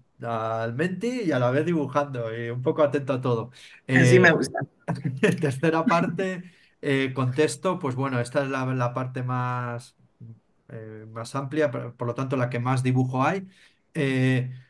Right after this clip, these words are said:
Speaker 1: de lo general a lo particular, eh, desde el mundo hasta local, Madrid, he cogido Madrid por coger una referencia, ¿vale? Pues lo tenía que dibujar de alguna manera. Eh, pasamos del mundo, en la primera parte, mundo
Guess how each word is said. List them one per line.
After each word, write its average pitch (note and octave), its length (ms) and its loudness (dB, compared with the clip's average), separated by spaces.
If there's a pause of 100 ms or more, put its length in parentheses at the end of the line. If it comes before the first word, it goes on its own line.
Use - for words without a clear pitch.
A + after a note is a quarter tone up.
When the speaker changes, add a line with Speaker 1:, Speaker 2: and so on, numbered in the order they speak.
(160)
Speaker 1:
de B2+ 220 -2
lo A#2+ 880 2
general C3 460 -2
a C#3+ 40 0
lo B2+ 140 -4
particular, C3 720 -4
eh, A2+ 680 -2
desde A#2 380 -4
el A#2 140 -4
mundo C#3 560 -2
hasta A2+ 520 -4
local, A#2 360 0
Madrid, C#3 360 0
he D3 60 -4
cogido C#3 300 -4
Madrid C3 280 0
por B2 160 -6
coger B2 220 -6
una A#2 160 -4
referencia, B2 540 -4
¿vale? C#3+ 160 0
Pues B2+ 100 -2
lo A#2 80 -2
tenía A#2 160 -6
que B2+ 120 -4
dibujar B2 380 -4
de B2 60 -4
alguna A2+ 240 -6
manera. B2+ 380 -8 (600)
Eh, C3+ 460 2 (220)
pasamos D3 400 0
del D3+ 140 2
mundo, F3 560 0
en C#3+ 80 -8
la C3 100 -4
primera C#3+ 320 2
parte, D3+ 300 0
mundo D3+ 640 0